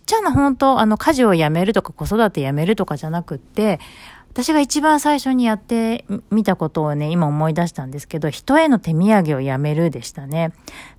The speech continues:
例えば、誰かに会うってなった時に、私ね、絶対こう、まあ、あの、ケーキを、ケーキだったり、焼き菓子だったりとかをなんか買って、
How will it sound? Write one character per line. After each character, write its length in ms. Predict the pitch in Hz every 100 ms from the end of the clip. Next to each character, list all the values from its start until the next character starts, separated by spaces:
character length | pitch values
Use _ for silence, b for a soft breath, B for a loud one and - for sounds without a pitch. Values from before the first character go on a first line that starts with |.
| - 220
例 120 | 349
え 60 | 294
ば、 180 | 277 269
誰 260 | 349 403
か 120 | -
に 140 | 247 190
会 160 | 202
う 100 | 214
っ 20 | 175
て 240 | _ 160
な 120 | 160
っ 60 | 175
た 140 | 156
時 240 | 151 147 147
に、 240 | 180 190
私 320 | 147 180 180
ね、 100 | 185
絶 240 | 160 160 -
対 220 | 277 285
こ 300 | 294 285 277
う、 40 | 247 B B B -
ま 220 | 240 214
あ、 40 |
あ 40 | 185
の、 460 | 175 160 151 147
ケ 180 | - 202
ー 40 | 170
キ 160 | 156
を、 260 | 135 135 -
ケ 160 | - 165
ー 40 |
キ 120 | 147 156
だ 80 |
っ 60 | 143
た 120 | 156
り、 100 | 147
焼 220 | 147 156
き 40 | 165
菓 120 | 165
子 80 | 151
だ 120 | 156
っ 40 |
た 160 | 151 156
り 100 | 147
と 120 | 151
か 140 | - 151
を 80 |
な 100 | 170
ん 20 | 175
か 120 | -
買 180 | 208 202
っ 20 |
て、 480 | _ - 415 330